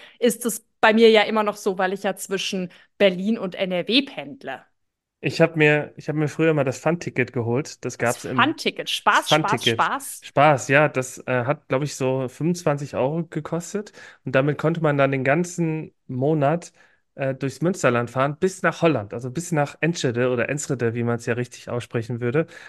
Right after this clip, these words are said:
Speaker 2: Das war ziemlich cool, weil Münster, Osnabrück, Enschede, das sind immer große Städte für uns gewesen. Da war ich unterwegs und jetzt natürlich, äh, beruflich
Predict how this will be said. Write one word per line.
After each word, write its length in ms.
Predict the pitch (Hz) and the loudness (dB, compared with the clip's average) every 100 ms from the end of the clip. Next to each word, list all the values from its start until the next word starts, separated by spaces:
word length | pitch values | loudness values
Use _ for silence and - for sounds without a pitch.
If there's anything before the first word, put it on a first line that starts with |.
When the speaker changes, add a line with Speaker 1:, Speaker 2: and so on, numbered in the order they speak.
| - _ | -20 _
Speaker 2:
Das 220 | 151 - | -4 0
war 120 | 185 | 0
ziemlich 440 | 185 208 214 - - | 0 -4 -4 -4 -2
cool, 220 | 190 110 | 0 2
weil 240 | 117 127 | 2 2
Münster, 440 | 127 160 175 160 - | 0 -2 -2 -2 -2
Osnabrück, 480 | - - 156 156 | -2 -2 0 0
Enschede, 440 | 110 156 - 151 139 | -2 -6 -4 -2 0
das 160 | 135 | -2
sind 160 | - 160 | -4 -6
immer 180 | 139 131 | -4 -4
große 320 | 131 151 139 | -2 -2 -4
Städte 300 | - 170 123 | -4 -4 -4
für 160 | - 107 | -4 -4
uns 300 | 113 110 - _ - | -4 -8 -16 _ -16
gewesen. 680 | 127 120 113 120 139 160 | -8 -4 -2 -2 -2 -2
Da 200 | 147 123 | 0 2
war 120 | 123 | 4
ich 140 | 143 120 | 2 0
unterwegs 580 | - 127 127 147 165 - | -4 -2 2 0 -2 -8
und 340 | 127 127 - _ - _ | -8 -8 -12 _ -20 _
jetzt 280 | 131 131 - | -4 -4 -2
natürlich, 600 | 127 123 131 127 127 - | -2 -2 -2 -2 -4 -4
äh, 180 | 123 123 | -2 -2
beruflich 760 | 120 117 127 - 131 123 - | -2 -4 -6 0 0 0 -8